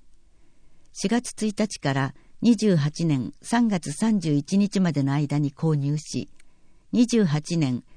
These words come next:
三月三十一日までに申請のあったものが補助の対象となります。申請書類は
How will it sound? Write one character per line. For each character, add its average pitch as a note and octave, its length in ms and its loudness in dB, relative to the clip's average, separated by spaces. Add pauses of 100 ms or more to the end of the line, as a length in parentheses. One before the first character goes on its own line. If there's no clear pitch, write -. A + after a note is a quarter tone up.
(140)
三 B3 280 2
月 G#3+ 240 0
三 G#3 260 0
十 D#3+ 160 0
一 C#3 280 0
日 G3 220 2
ま F3 140 2
で C3+ 120 -2
に C3 260 -2 (240)
申 A3 240 2
請 A3+ 240 2
の G#3 100 2
あ G#3+ 40 0
っ G#3+ 40 -4
た - 160 -4
も D3+ 140 2
の F3 100 -2
が C3 240 -2 (260)
補 - 120 0
助 F#3+ 140 4
の C3 160 2
対 D3+ 180 2
象 D3 200 -2
と C3 140 -4
な B2+ 100 -2
り B2 120 -6
ま A#2 120 -4
す。 - 160 -12 (1160)
申 A#3+ 220 2
請 A#3+ 200 2
書 B3 200 2
類 F3 200 2
は B2+ 240 -2